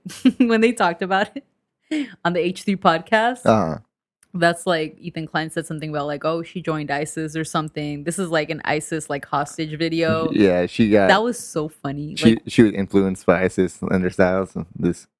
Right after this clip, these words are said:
Speaker 1: why did she say that?
Speaker 2: You know
Speaker 1: Like, why
Speaker 2: why?
Speaker 1: like that? Like, I get it. We're all
Speaker 2: To
Speaker 1: angry,
Speaker 2: really put a
Speaker 1: <laughs> but
Speaker 2: point, to really put a point up there,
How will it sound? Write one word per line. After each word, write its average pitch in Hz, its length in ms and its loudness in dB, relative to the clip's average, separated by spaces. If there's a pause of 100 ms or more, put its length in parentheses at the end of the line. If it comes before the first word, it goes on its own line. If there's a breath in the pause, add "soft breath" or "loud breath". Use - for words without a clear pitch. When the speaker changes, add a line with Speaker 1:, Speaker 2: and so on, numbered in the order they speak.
(100)
Speaker 1:
why 196 60 -10
did 240 120 -4
she - 120 -6
say 240 240 0
that? 143 380 -2
Speaker 2:
You 120 160 6
know 123 80 6
Speaker 1:
Like, 113 80 2
why 185 280 6
Speaker 2:
why? 277 60 0
Speaker 1:
like - 280 2
that? 156 260 2
Like, 156 260 -4
I 170 120 4
get 175 260 0
it. 196 120 -2
We're 185 120 0
all 208 100 0
Speaker 2:
To 170 100 8
Speaker 1:
angry, 160 160 2
Speaker 2:
really 233 180 6
put 226 200 6
a 117 40 6
Speaker 1:
<laughs> - 20 -10
but 302 100 0
Speaker 2:
point, 98 340 0
to 127 100 4
really 139 220 0
put 117 200 0
a 104 40 -4
point 104 260 0
up 90 120 -2
there, 80 260 -2